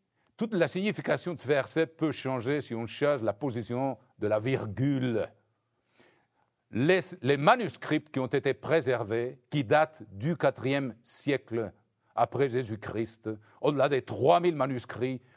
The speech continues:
aucun de ces manuscrits, vous pouvez vérifier ce que je vous dis, avait des ponctuations, chers amis. Ce n'est que des siècles après où la ponctuation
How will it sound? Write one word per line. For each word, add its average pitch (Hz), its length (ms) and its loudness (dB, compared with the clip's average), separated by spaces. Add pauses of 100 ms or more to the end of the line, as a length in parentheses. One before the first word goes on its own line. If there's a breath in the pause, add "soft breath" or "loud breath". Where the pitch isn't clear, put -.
aucun 190 640 4
de 139 160 0
ces - 260 2
manuscrits, 156 640 -2
vous 143 120 -2
pouvez 127 260 0
vérifier 139 480 0
ce - 60 -8
que 127 120 -4
je 113 80 0
vous 123 180 -2
dis, 127 260 -4 (280 soft breath)
avait 131 220 4
des 127 100 4
ponctuations, 131 1000 -4
chers 107 340 -6
amis. 113 320 -4 (240 soft breath)
Ce - 140 -2
n'est 156 140 2
que - 120 -2
des 135 200 2
siècles 220 580 4
après 143 420 2 (160 soft breath)
où 160 100 4
la 165 140 8
ponctuation 180 840 0